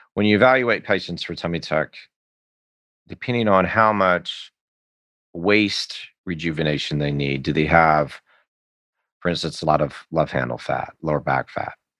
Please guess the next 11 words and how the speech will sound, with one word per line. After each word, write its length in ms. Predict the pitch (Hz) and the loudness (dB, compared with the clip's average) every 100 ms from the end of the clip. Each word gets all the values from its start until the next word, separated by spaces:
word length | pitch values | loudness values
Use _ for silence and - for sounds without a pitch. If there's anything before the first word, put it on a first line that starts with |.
| _ _ _ _ _ _ _ _ _ _ | _ _ _ _ _ _ _ _ _ _
If 380 | 107 104 95 - | 0 2 0 -4
the 320 | - 87 85 - | -4 0 0 0
surgeon 480 | - 151 107 101 | 4 4 4 4
doesn't 300 | 90 92 85 | 4 2 2
evaluate 600 | 82 87 90 85 78 78 | 2 4 4 2 0 -2
this 180 | - 76 | -4 -4
by 140 | - 80 | -2 -4
just 220 | 78 - | -4 0
rotating 420 | 85 80 85 78 | 2 2 2 0
the 80 | 69 | 0
patient 640 | - 80 - 76 69 | 2 2 2 -2 -4